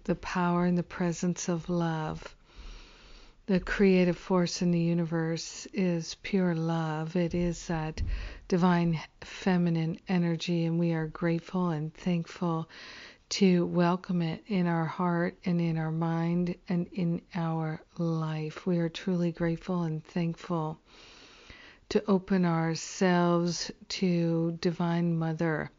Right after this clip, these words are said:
showing up in every activity in our heart and in our mind. We are grateful and thankful to open ourselves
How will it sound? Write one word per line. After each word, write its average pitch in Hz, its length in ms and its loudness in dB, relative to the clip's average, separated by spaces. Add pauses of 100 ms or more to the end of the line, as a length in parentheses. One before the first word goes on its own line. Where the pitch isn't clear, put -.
(120)
showing 175 560 0
up - 320 -6 (480)
in 180 200 6
every 175 320 4
activity 165 960 -2
in 185 260 0
our 165 180 0
heart 170 760 -4 (120)
and 170 300 -2
in 180 280 -2
our 160 240 -2
mind. 160 680 -2 (440)
We 196 140 8
are 185 120 8
grateful 190 680 4
and 170 220 2
thankful 180 1040 2
to - 220 -4
open 180 420 0
ourselves 175 920 -2